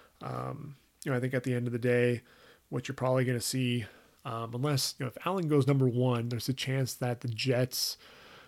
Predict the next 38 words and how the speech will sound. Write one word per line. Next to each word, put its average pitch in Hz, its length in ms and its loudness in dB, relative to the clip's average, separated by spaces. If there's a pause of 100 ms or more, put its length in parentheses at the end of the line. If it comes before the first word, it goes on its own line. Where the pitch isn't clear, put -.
(140)
um, 123 440 -4
could 139 200 -2
take 123 280 -4
Baker 127 240 0
Mayfield. 120 560 0
Sam 123 300 -2
Darnold 123 380 2
could 131 120 0
end 123 120 0
up 113 80 -4
being 120 200 0
the 117 80 -4
fifth 123 240 -4
overall 120 400 0
pick. 123 400 -2 (300)
It's - 100 -16
really 175 140 4
gonna 151 180 2
be 131 140 2
interesting 131 340 -2
to 120 100 -2
see 131 140 -2
what 120 180 -2
happens. 110 680 -8 (100)
Um, 117 520 -10 (760)
you 135 80 -8
know, 117 60 -6
with, 113 300 -6
uh, 123 240 -6
with 120 180 -8
what 123 180 -8
Denver's 120 300 -8
gonna 139 160 -10
be 135 120 -8
doing. 131 340 -10 (800)
Um, 139 360 -8
Derek 139 360 2
Wolfe, 135 540 4